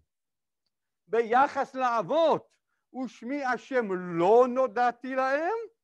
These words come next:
השאלה הרביעית במערכת, למה בכלל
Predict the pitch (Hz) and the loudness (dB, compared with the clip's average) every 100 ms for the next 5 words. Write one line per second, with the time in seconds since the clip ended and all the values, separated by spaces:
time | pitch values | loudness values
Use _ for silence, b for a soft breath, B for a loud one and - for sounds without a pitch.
0 | _ _ _ _ _ 131 127 185 180 214 | _ _ _ _ _ -18 -16 -10 -6 -2
1 | 254 254 240 254 240 285 320 453 359 320 | 2 2 2 -2 -4 -8 -2 -2 2 0
2 | 277 269 254 254 254 285 269 269 _ _ | 2 0 2 0 -2 0 0 0 _ _
3 | _ - 170 285 440 480 403 427 427 | _ -14 -2 0 2 0 -2 -4 -4